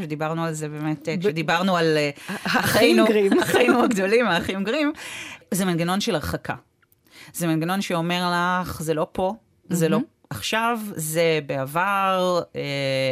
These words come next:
Speaker 1: וזה לא כאן", זה באמת... אה, במקום בטו-, את במקום בטוח,
Speaker 2: נכון.
Speaker 1: בעודך קוראת את החוויה הזאת.
Speaker 2: וזה מנגנון מאוד חשוב לילדים,
Speaker 1: מאוד.
Speaker 2: ואני ממש חווה אותו עכשיו, אה,
Speaker 1: Hmm.
Speaker 2: ב-,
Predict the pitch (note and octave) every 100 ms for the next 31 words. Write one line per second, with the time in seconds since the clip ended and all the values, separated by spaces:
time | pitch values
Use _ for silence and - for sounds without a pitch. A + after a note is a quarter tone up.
0 | B2+ B2+ D#3 D3 D3 - F3 F3 E3+ F3
1 | E3+ E3 C#3+ C#3+ C#3 C#3 C#3 C#3 - C3+
2 | E2 - - _ - - - F3+ G#3 A3+
3 | F#3 F3+ B3 A3 B3 B3+ G#3 G3+ F#3 D#3+
4 | - F3 F3+ D#3+ D#3 D3+ F3+ - - E3+
5 | D#3 D3+ D#3 - C#3+ C#3+ C3 A#2 D3+ G#3+
6 | G#3 G#3 G3+ G#3 A3 A3+ G#3+ - - -
7 | A3+ G#3 G#3+ G3+ F#3 F#3 C#4+ G#3 A3 C3
8 | - G3 F#3 F3+ F3+ F3+ - G#3 F3 F#3
9 | F#3+ F#3+ F3+ E3+ - F3 E3+ E3+ E3+ E3+
10 | E3+ E3 G#3 D3+ C3 B2